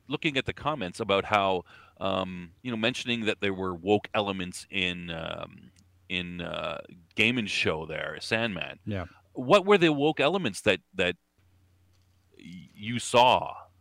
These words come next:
Speaker 1: Uh, maybe I didn't, I didn't catch them. I'm not sure. Just, was it just the race, the race and the gender swapping of Lucifer and, uh, and, uh, Death, or was there something else that I
Speaker 2: I
Speaker 1: missed?
Speaker 2: haven't, I haven't watched it, so I wouldn't be able to tell you. I think Death Angels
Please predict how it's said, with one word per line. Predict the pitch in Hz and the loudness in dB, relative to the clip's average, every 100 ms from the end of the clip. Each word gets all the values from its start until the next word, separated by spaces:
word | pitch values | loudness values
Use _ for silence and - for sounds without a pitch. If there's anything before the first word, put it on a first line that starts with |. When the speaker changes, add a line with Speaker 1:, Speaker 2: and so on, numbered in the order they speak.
| _ _ _ _ _ _ - | _ _ _ _ _ _ -2
Speaker 1:
Uh, | 127 | 0
maybe | 127 143 151 | 2 4 4
I | 131 | 4
didn't, | 131 127 - - - - _ _ - | 2 -4 -8 -14 -14 -18 _ _ -4
I | |
didn't | 113 113 98 | -4 -6 -2
catch | - 127 - | 0 0 -2
them. | 135 120 | -4 -4
I'm | 113 | -4
not | 110 | -6
sure. | - - 101 | -4 -2 -2
Just, | 90 - - - | -4 -10 -14 -6
was | 120 110 | -4 -4
it | |
just | 95 127 | -2 0
the | 123 | 0
race, | 104 110 - 113 - - - | 4 2 2 -8 -14 -20 -2
the | 104 95 | 2 2
race | 92 104 110 | 0 -2 -4
and | 107 95 | -6 -6
the | 87 | -4
gender | 95 98 101 | -4 -4 -6
swapping | - 98 101 107 | 0 0 2 -2
of | 92 85 | -2 -4
Lucifer | 92 98 101 - 101 | -10 -12 -10 -4 -4
and, | 90 87 85 | -4 -6 -4
uh, | 82 82 82 - _ - - _ _ | -4 -4 -8 -12 _ -20 -20 _ _
and, | - 87 87 85 | -10 -8 -6 -4
uh, | 87 82 | -4 -2
Death, | 92 113 127 101 | 2 2 2 -2
or | 98 | -2
was | 98 92 | 0 0
there | 101 98 92 90 - - | 2 2 0 -2 -10 -18
something | - 120 117 98 | -4 0 0 2
else | 98 - | 0 0
that | 92 | -2
I | 87 | -2
Speaker 2:
I | 139 | 0
Speaker 1:
missed? | 151 | 0
Speaker 2:
haven't, | 165 147 135 - | 0 -2 -4 -6
I | 135 151 | -2 0
haven't | 165 143 | 0 -2
watched | 131 139 - | -4 -4 -4
it, | 156 143 | -6 -6
so | - | -6
I | 120 135 | -4 -4
wouldn't | 131 135 | -4 -4
be | 127 | -4
able | 117 | -4
to | 117 | -6
tell | 120 127 | -6 -6
you. | 120 | -6
I | 113 | -6
think | 113 120 | -6 -8
Death | 113 117 | -6 -6
Angels | 117 117 117 | -6 -8 -10